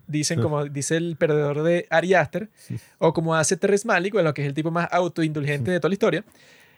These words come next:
Speaker 1: es que dice que, co-, como que no, es que yo iba a hacer esto y bueno, yo al final g-, grabé, no sé, como veinte horas, y de esas veinte horas las pasé como a, a cinco. Y bueno, después los estudios me obligaron a cortarlo, y dije, "Bueno, weón, o sea,
Speaker 2: <laughs>
Speaker 1: una película normalmente, máximo así, si tú eres un genio, dura tres horas".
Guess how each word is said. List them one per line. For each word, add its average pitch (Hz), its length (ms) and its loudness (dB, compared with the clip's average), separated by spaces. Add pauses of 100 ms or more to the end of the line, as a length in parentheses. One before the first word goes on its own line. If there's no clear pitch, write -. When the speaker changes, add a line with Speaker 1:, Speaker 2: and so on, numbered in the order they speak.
(160)
Speaker 1:
es 165 180 4
que 190 200 4
dice 185 280 0
que, 185 160 -10
co-, - 300 -8
como 175 180 0
que 170 100 0
no, 220 200 0
es - 40 -2
que 196 120 -6
yo 214 120 6
iba 226 100 6
a - 20 4
hacer 226 180 4
esto 220 420 0 (120)
y 175 100 2
bueno, 175 460 4 (560)
yo 202 520 6
al 185 140 2
final 226 300 -2
g-, 202 140 -4 (220)
grabé, 226 400 6
no 214 80 0
sé, 220 100 0
como 208 160 0
veinte 185 260 4
horas, 180 400 6
y 185 120 -4
de 160 140 0
esas 208 140 2
veinte 226 240 2
horas 240 260 4
las 185 160 2
pasé 170 260 0
como 220 200 0
a, 208 40 2
a 165 160 -4
cinco. 190 520 -2 (380)
Y 156 120 4
bueno, 170 260 4
después 151 260 -2
los 175 140 2
estudios 196 440 2
me 175 120 -2
obligaron 151 360 2
a 185 60 -2
cortarlo, 160 360 0
y 151 40 -2
dije, 135 120 -6
"Bueno, 143 200 -2
weón, 135 380 -2
o 123 80 -18
sea, 127 360 2
Speaker 2:
<laughs> 120 560 -4
Speaker 1:
una 160 200 6
película 185 680 6
normalmente, 165 640 0
máximo 190 540 2
así, 175 260 2
si 190 140 -2
tú - 80 2
eres 196 100 2
un 202 100 -2
genio, 202 300 0
dura 175 200 6
tres 175 180 2
horas". 127 240 2